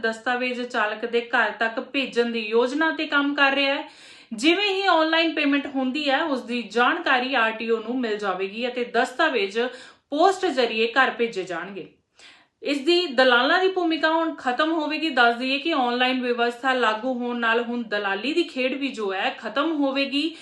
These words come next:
ਪਹਿਲਾਂ ਚਲਾਨ ਭੁਗਤਾਨ ਲਈ ਦਫ਼ਤਰ ਜਾਣ ਵਾਲੇ ਲੋਕਾਂ ਨੂੰ ਦਲਾਲ ਰਸਤੇ ਵਿੱਚ ਫੜ ਲੈਂਦੇ ਸਨ ਤੇ ਕਈ ਵਾਰ ਪੈਸੇ ਲੈ ਕੇ ਗਾਇਬ ਵੀ ਹੋ ਜਾਂਦੇ ਸਨ। ਹੁਣ ਲੁਧਿਆਣਾ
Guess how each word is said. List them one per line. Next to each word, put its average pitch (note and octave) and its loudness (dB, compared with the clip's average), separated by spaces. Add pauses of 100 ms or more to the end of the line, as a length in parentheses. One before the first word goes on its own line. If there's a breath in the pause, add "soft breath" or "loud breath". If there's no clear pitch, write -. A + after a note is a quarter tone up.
(260 loud breath)
ਪਹਿਲਾਂ D#4+ 4
ਚਲਾਨ C#4 2
ਭੁਗਤਾਨ C4+ 2
ਲਈ B3+ 0
ਦਫ਼ਤਰ B3 0
ਜਾਣ A3+ 0
ਵਾਲੇ A#3 2
ਲੋਕਾਂ A3 2
ਨੂੰ B3 -2
ਦਲਾਲ G#3+ 2 (100)
ਰਸਤੇ A#3+ -2
ਵਿੱਚ E4 -2
ਫੜ C#4 2
ਲੈਂਦੇ C#4 -2
ਸਨ C#4+ 0
ਤੇ D#4 -2
ਕਈ D4+ -2
ਵਾਰ D#4+ 2 (400 loud breath)
ਪੈਸੇ D#4+ 4
ਲੈ C#4+ 4
ਕੇ C#4 0 (180)
ਗਾਇਬ B3 4
ਵੀ A#3 -6
ਹੋ F#3 -12
ਜਾਂਦੇ E3+ -12
ਸਨ। E3+ -18 (500 loud breath)
ਹੁਣ D4+ 6
ਲੁਧਿਆਣਾ C#4 4